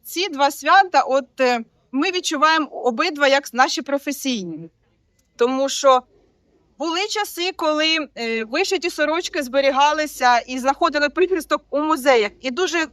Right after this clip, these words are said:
чудово, що сьогодні вишитий одяг знову повертається на наші вулиці, на великі свята. Надзвичайно, що для багатьох він стає бронею. І бронею та, що на душі. Ну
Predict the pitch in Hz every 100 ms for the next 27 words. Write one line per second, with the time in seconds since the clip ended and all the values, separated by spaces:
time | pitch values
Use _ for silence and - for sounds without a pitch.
0 | - - 311 240 330 392 381 320 302 294
1 | 262 262 - 294 294 294 302 254 339 370
2 | 349 339 320 - _ _ _ 220 311 403
3 | 370 359 359 311 359 320 254 311 359 320
4 | 277 285 285 285 277 277 262 254 - 262
5 | 262 339 339 - 247 247 277 302 302 240
6 | 262 254 214 185 - _ _ _ _ _
7 | - 277 320 311 359 370 381 415 403 -
8 | 320 277 302 311 330 311 370 381 330 320
9 | - 294 302 294 311 285 240 214 196 190
10 | 254 269 277 208 202 285 302 330 381 330
11 | 277 294 - - 277 285 285 277 _ _
12 | _ 247 269 294 - 226 160 185 180 175
13 | 170 165 160 262 - - _ _ _ _
14 | 269